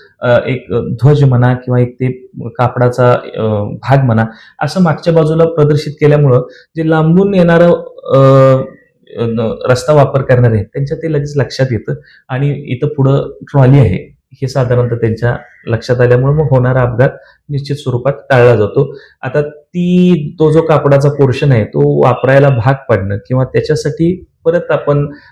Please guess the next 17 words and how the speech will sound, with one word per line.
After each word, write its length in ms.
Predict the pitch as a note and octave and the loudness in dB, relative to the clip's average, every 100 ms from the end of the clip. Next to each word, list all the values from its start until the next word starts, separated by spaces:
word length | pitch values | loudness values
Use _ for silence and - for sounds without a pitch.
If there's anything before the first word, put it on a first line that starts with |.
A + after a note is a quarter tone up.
| - | -2
अ, 60 | C3 B2 A#2+ A#2+ | 4 4 4 2
दंड 240 | C#3+ D3 | 2 4
करणं, 360 | C#3+ C#3 A2 G#2 F#2 - _ _ | 2 2 -2 -2 -6 -12 _ _
ह्यापेक्षा 460 | E3+ E3 D#3+ - | -8 -6 -4 0
सुद्धा 460 | E3 E3 D#3 D#3 E3 - - _ _ | 0 2 2 4 2 -2 -14 _ _
स्वयंस्फूर्तीने 720 | - F3+ F#3 - D#3 E3+ E3 | -4 -2 0 -2 -2 0 2
ह्या 120 | C#3+ | 4
गोष्टी 380 | D3 C#3+ - D3+ | 4 0 -2 -2
जितक्या 320 | C#3 - C#3+ | -2 0 0
पाळल्या 420 | C#3 - C3+ C#3 | 0 0 2 4
जातील 460 | C#3 B2+ - E3 G3+ | 4 0 -2 -8 -8
त्या 500 | _ - B2+ B2+ F3 _ - | _ -14 -12 -10 -14 _ -16
खूप 80 | C#3 - | -16 -6
चांगल्या 320 | C3 A#2+ A#2 | -2 0 0
राहतील. 360 | A2 - D3 D3 _ _ _ - | -2 -2 -6 -6 _ _ _ -6
आणि 480 | C3 C#3+ D3+ D3+ - | 0 2 2 -2 -2
आमचा 340 | C3+ C3+ D3+ | 0 2 2